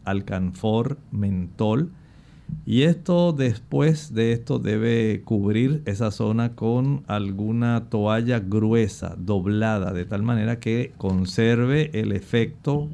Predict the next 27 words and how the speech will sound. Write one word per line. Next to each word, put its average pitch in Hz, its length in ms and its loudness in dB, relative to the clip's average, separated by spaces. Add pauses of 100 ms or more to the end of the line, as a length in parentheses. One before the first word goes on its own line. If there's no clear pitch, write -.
que 101 160 -2
se 98 200 -2
ha 101 80 2
logrado 113 640 0
con 143 480 2
la 110 260 0
alternancia 107 1000 0
en 120 80 0
las 104 140 -4
temperaturas 120 960 0 (720)
y 143 100 6
la 175 180 6
relajación 151 800 4
que 135 100 -2
ayuda 110 320 0
también 117 640 2 (100)
el 104 200 -2
proceso 107 640 0
de 110 100 2
la 104 80 0
aplicación 117 600 0
del 113 200 2
mentol 107 520 0
con 98 180 -2
el 95 140 0
alcanfor, 107 640 -2 (160)
alcanfor. 104 760 -2